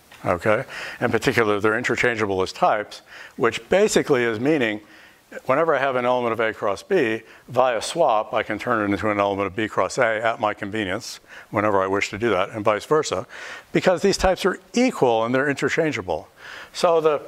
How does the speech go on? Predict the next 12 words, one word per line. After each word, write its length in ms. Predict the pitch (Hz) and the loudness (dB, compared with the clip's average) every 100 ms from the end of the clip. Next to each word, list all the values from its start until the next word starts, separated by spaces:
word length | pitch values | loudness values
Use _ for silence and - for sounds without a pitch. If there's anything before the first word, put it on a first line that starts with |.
| - | -8
the 100 | - | -6
premise 460 | - 208 277 208 - | 0 2 4 2 2
is, 300 | 117 110 110 | 2 0 -2
is 160 | 117 | -4
that 420 | - 120 113 - - - - - - | 0 2 2 -2 -14 -20 -18 -6 2
it 240 | 202 226 | 4 4
is 140 | 170 | 2
a, 140 | 139 139 143 | 2 0 2
is 200 | 151 143 | 0 2
a 420 | 135 120 113 110 - - - - - - - | 2 2 0 -2 -6 -20 -20 -20 -20 -18 0
mechanism 880 | 120 139 156 131 123 107 107 113 120 - - - - - - - - - | 2 2 2 0 0 0 -2 -6 -12 -20 -20 -20 -20 -20 -20 -20 -20 -20
for 640 | - 143 120 120 113 107 | -4 0 2 2 2 -2